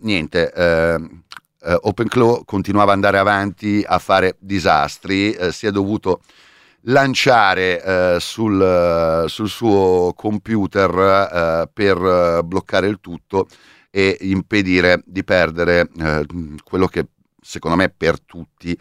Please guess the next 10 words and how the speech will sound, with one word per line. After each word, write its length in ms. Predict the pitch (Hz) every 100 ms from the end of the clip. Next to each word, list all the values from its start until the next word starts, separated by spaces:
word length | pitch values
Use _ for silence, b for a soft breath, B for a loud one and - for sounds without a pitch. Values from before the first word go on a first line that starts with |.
| b b b -
è 100 | 87
un 280 | 87 87 -
patrimonio 1300 | 92 - 92 90 90 92 90 87 85 85 82 80 80
decisamente 720 | 82 85 98 85 92 92 -
importante, 1000 | 92 90 95 98 - 101 98 101 - 101 - B B B _
eh, 380 | 85 82 80 80
sia 240 | - 110
a 40 | 95
livello 1000 | 92 92 92 90 87 85 82 82 80 76
personale 800 | - 90 - 104 95 87 90 87